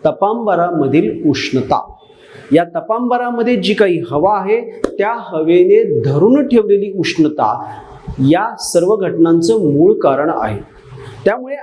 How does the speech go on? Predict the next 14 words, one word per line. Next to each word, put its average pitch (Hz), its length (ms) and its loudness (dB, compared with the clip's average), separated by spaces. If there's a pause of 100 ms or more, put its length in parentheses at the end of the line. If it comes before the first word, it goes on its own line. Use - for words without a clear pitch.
आपण 220 420 -4
ज्यावेळेस 190 560 -2
हवामानशास्त्रीय 214 720 0
घटनांचा 196 440 0
अभ्यास 156 340 -2
करतो 190 440 -2 (300)
त्यावेळेस 233 500 -2
आपल्याला 196 540 -2 (340)
त्या 208 200 0
हवेतील 196 1160 -2 (240)
उष्णतेचं 202 840 2
मोजमाप 220 720 0
म्हणजेच 202 440 0
काय, 202 200 0